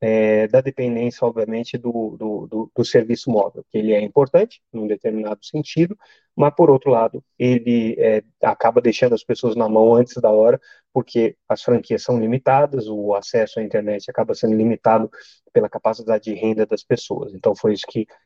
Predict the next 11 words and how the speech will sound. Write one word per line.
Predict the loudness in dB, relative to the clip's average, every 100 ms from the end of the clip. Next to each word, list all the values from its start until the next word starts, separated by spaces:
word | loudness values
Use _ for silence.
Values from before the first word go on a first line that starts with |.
| _
essa | -2 0
pesquisa | 0 -2 0 2 4
da | 4
P | 2 2
W | 0 -2 -8
C | -4 -4 -2
com | -2
o | -2
Instituto | -6 -8 -8 -2
Locomotiva | -2 -2 -8 _ _ _ -4 -2 -2 -2 -2
destacou. | -2 -4 2 2